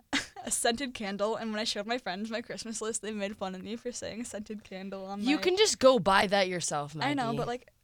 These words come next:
Speaker 1: it's a good stocking stuffer.
Speaker 2: That's
Speaker 1: Just
Speaker 2: true.
Speaker 1: giving her ideas.
Speaker 2: That's true.
Speaker 1: And then an Align tank from Lulu-, Lululemon.
Speaker 2: Lululemon.
Speaker 1: Lululemon.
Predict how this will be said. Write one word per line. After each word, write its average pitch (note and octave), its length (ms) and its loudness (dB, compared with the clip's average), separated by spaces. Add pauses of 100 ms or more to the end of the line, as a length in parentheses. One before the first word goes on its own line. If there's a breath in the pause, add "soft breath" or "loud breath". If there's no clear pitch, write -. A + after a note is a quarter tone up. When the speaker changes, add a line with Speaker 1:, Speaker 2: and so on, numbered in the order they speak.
(120)
Speaker 1:
it's - 140 -12
a C4 40 -18
good C4+ 160 -8
stocking A#3+ 400 -6
stuffer. - 420 -16 (540)
Speaker 2:
That's - 220 -14
Speaker 1:
Just - 100 -4
Speaker 2:
true. C#4 80 -6
Speaker 1:
giving C4 180 -4
her B3+ 80 -6
ideas. A#3 560 -6
Speaker 2:
That's - 240 -10
true. - 160 -10
Speaker 1:
And A#3+ 100 0
then A#3+ 120 4
an A#3+ 60 0
Align G#3 420 -2
tank - 320 -14
from G3+ 240 -12
Lulu-, F#3+ 320 -12 (280)
Lululemon. G#3+ 800 -4 (100)
Speaker 2:
Lululemon. D#3 760 -8
Speaker 1:
Lululemon. G#3 460 -10